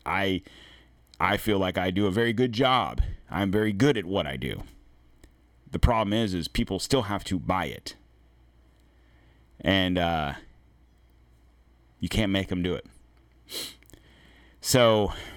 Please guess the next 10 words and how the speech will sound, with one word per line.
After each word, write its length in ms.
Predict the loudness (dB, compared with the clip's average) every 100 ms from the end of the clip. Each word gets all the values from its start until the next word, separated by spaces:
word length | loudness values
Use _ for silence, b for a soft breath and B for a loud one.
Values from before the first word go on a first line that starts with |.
| B B B B _ _ _ _ _ _ _ _ -2
I 100 | 0
think 220 | 2 0 0
that 220 | -2 0
causes, 720 | 2 2 2 0 -2 -4 -6 -8
because 300 | -4 -2 -2
the 80 | 0
people 280 | 2 2 0
making 520 | 0 0 0 -2 0
these 180 | -2 -4
rules 400 | -4 -4 -2